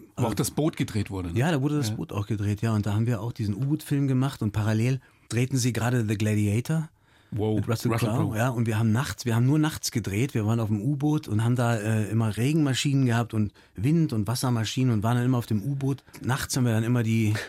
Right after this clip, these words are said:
Speaker 2: die Tiger brüllen hören, die da unten irgendwo in Käfigen waren, die sie dann zu Dreharbeiten, äh, für The Gladiator da hatten. Das war eine imposante Sache. Für
Speaker 1: Aber, aber, äh, John Bon Jovi, den hab ich deshalb angesprochen,
Speaker 2: Ja.
Speaker 1: weil der, <laughs> und das finde ich ziemlich geil, der muss wohl gesagt haben,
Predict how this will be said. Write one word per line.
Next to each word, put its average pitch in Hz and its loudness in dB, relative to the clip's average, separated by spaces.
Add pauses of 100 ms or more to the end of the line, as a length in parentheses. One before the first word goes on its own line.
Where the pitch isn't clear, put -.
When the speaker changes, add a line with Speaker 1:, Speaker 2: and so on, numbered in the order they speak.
(220)
Speaker 2:
die 107 0
Tiger 147 2
brüllen 104 2
hören, 113 2
die 117 2
da 107 0
unten 131 0
irgendwo 113 2
in 107 2
Käfigen 110 0
waren, 117 0 (360)
die 117 -4
sie 113 -2
dann 110 2
zu 120 -2
Dreharbeiten, 110 0
äh, 98 -2
für 104 -2
The 101 -2
Gladiator 110 0
da 85 -4
hatten. 85 -8
Das - -14
war 104 -2 (320)
eine - -4
imposante 117 -2
Sache. 139 -2
Für 92 -2
Speaker 1:
Aber, 101 0
aber, 117 -4
äh, 139 -2
John 170 0
Bon 143 0
Jovi, 165 0
den 139 0
hab 120 -2
ich 120 0
deshalb 143 -2
angesprochen, 143 -2
Speaker 2:
Ja. - -2
Speaker 1:
weil 131 0
der, 131 0 (140)
<laughs> - -12
und 113 0 (100)
das 151 -4
finde - -2 (120)
ich - -4
ziemlich 214 -2
geil, 131 -2 (300)
der 120 0
muss 190 2
wohl 160 2
gesagt 123 0
haben, 180 0